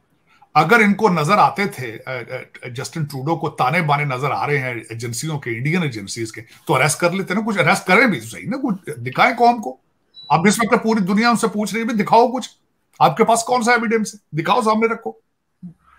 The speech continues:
इसमें एक चीज नजर आती है जो मैं उसको खुद अपनी आंखों से ऑब्जर्व कर चुका हूं, जिस तरीके से यहाँ पे इस वक्त, अ, अ, अमेरिका के अंदर एक लिबरल, लिबरल गवर्नमेंट है,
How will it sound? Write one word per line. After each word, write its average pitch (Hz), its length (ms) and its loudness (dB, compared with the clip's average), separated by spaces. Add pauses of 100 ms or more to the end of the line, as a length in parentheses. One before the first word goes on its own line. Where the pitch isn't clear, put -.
(480)
इसमें 277 480 2
एक 269 240 2
चीज 190 240 -2
नजर 147 300 -2
आती 135 240 -4
है 165 120 0
जो 175 180 2
मैं 160 220 4
उसको 202 440 -2 (280)
खुद 302 160 2
अपनी 208 220 0
आंखों 180 280 -2
से 175 120 -4
ऑब्जर्व 151 260 -4
कर 139 160 -10
चुका 123 240 -12
हूं, 127 180 -8 (1300)
जिस 214 360 2
तरीके 190 320 0
से 175 140 -2
यहाँ 151 240 0
पे 165 140 -2
इस 151 160 -8
वक्त, 151 380 -6
अ, 139 40 -6
अ, 120 720 -8
अमेरिका 127 380 -2
के 220 160 -2
अंदर 160 180 -4
एक 151 140 -8
लिबरल, 151 580 -2
लिबरल 185 320 4
गवर्नमेंट 131 500 -6
है, 113 220 -12